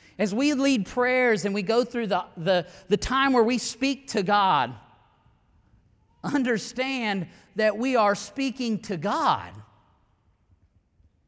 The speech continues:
And there better be reverence found. We have the opportunity to read Scripture.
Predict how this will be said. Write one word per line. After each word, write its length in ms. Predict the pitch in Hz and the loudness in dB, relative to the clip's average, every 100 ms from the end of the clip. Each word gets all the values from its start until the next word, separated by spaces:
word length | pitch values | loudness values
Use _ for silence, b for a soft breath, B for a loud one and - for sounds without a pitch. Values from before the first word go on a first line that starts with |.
| _ _ _ _ _ _ _ _ | _ _ _ _ _ _ _ _
And 100 | 131 | -10
there 100 | 156 | -8
better 200 | 147 185 | -6 -6
be 140 | 165 156 | -6 -4
reverence 400 | 147 143 139 - | -6 -6 -10 -14
found. 480 | 143 131 113 95 95 _ _ _ _ _ _ _ _ _ - | -12 -10 -12 -16 -20 _ _ _ _ _ _ _ _ _ -12
We 80 | 175 | -8
have 100 | 160 | -2
the 60 | |
opportunity 680 | 160 165 170 - 180 170 170 | 0 -2 -4 -10 -8 -8 -8
to 80 | 147 | -8
read 260 | 147 170 | -6 -8
Scripture. 640 | - - 160 - - 101 | -10 -10 -10 -8 -14 -14